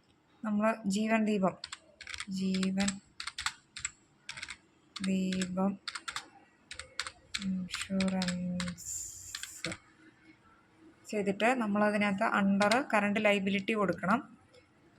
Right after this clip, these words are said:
ആ, കറന്റ് ലയബിലിറ്റി ഇവിടെ, ആ, സെലക്ട് ആയി വരില്ല. ഇതിപ്പോൾ ഞാൻ already ചെയ്തോണ്ടാണ് അങ്ങനെ വന്നത്. കറന്റ് ലയബിലിറ്റി സെലക്ട് ചെയ്ത് കൊടുക്കണം. കറന്റ് ലയബിലിറ്റി സെലക്ട് ചെയ്തിട്ട്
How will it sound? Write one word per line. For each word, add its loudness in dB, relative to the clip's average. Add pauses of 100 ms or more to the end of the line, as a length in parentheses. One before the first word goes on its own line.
(140)
ആ, 6 (360)
കറന്റ് 2
ലയബിലിറ്റി 2
ഇവിടെ, 6 (240)
ആ, 4 (200)
സെലക്ട് 2
ആയി 10
വരില്ല. 6 (340)
ഇതിപ്പോൾ 0
ഞാൻ 2
already 0
ചെയ്തോണ്ടാണ് 6
അങ്ങനെ 2
വന്നത്. 2 (460)
കറന്റ് 0
ലയബിലിറ്റി 2 (100)
സെലക്ട് -2
ചെയ്ത് 2
കൊടുക്കണം. 2 (480)
കറന്റ് 0
ലയബിലിറ്റി -2
സെലക്ട് 0
ചെയ്തിട്ട് 2